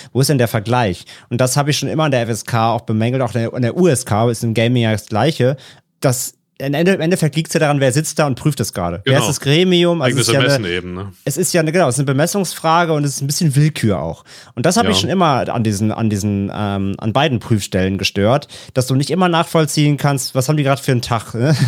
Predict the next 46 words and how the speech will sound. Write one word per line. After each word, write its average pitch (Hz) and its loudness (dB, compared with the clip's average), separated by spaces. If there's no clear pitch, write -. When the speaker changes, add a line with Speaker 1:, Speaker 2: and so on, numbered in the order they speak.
Speaker 1:
<laughs> - -8
Am, 135 -2
Speaker 2:
Ja. 104 2
Speaker 1:
am 147 2
guten 180 0
Tag, 175 0
am 143 -2
guten 175 0
Tag 170 0
fliegt 156 -4
sowas 151 2
wie 143 -2
Sadness 143 -2
mal 117 2
durch, 170 2
auch 127 -2
wenn 127 4
Cape 131 0
Light 127 2
das 123 -2
Label 123 2
irgendwie 120 -2
dreimal 123 2
gebraucht 156 0
hat, 147 -4
bis 151 -2
es - -8
dann 147 -2
soweit 147 -2
war. 151 2
Also 113 2
sie 113 2
haben's 127 0
hinbekommen, 170 -2
wenn 131 2
auch 113 -2
nur 127 4
mit 117 0
der 107 2
Spio 110 0
J 104 -2
K 127 0
Freigabe 143 -4
zwar. 156 -4
Speaker 2:
Mhm. 117 0
Speaker 1:
Ähm, 127 2